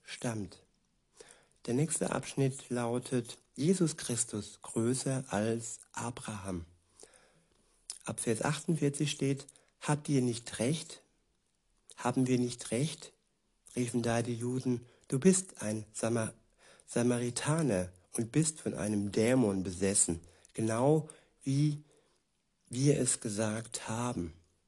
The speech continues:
„Nein“, entgegnete Jesus, „ich bin nicht von einem Dämon besessen. Ich ehre meinen Vater. Ihr aber tretet meine Ehre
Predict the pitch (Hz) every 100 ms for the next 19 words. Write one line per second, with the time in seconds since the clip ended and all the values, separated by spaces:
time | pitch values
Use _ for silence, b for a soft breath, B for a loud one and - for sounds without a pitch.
0 | _ _ _ _ _ _ - - - -
1 | 117 123 120 90 95 - 117 113 107 101
2 | 107 107 104 - - b b b - -
3 | 123 135 165 - - 104 107 110 107 107
4 | 113 117 110 107 113 113 101 92 B B
5 | B B B - - 127 139 127 117 110
6 | 104 131 131 135 104 87 - b b -
7 | 190 - 110 117 117 - - 120 127 139
8 | 135 - b b b b - 117 117 117
9 | - 120 117 123 123 123